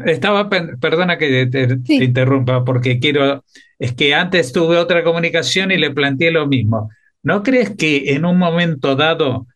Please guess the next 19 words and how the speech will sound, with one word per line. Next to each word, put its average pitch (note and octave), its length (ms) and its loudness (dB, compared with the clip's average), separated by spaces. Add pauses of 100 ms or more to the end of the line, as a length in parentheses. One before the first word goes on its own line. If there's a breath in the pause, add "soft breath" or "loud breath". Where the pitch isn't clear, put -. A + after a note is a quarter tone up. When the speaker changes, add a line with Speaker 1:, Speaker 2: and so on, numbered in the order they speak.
(120)
Speaker 1:
podría C#3 560 2
armarse C3+ 560 0
un B2+ 160 0
frente C3+ 640 -2
en A#2 80 0
el A2 140 -2
cual C#3 440 -2 (260)
interviniera B2 800 0
también B2 520 0
Siria F3 800 -2 (880)
atacando B2+ 680 0
a A2+ 640 -2
Hezbollah? A#2+ 500 -2
Porque B2+ 320 -2
Siria, F3 640 0
el, B2+ 240 0
el B2+ 140 0
régimen D3+ 420 0
actual, F3+ 460 -2